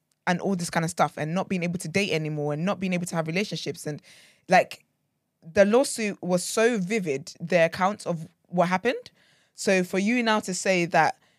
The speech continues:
you know, you've known her for years, which they did say,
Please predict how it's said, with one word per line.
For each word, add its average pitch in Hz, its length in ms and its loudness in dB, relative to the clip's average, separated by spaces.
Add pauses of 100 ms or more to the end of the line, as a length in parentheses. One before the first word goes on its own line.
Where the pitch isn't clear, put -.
(240)
you 180 140 2
know, 190 120 4
you've 175 240 -2
known 208 180 0
her 196 80 0
for 180 120 -6
years, 170 580 -4 (540)
which 220 220 0
they 196 100 2
did 190 180 -4
say, 143 360 -4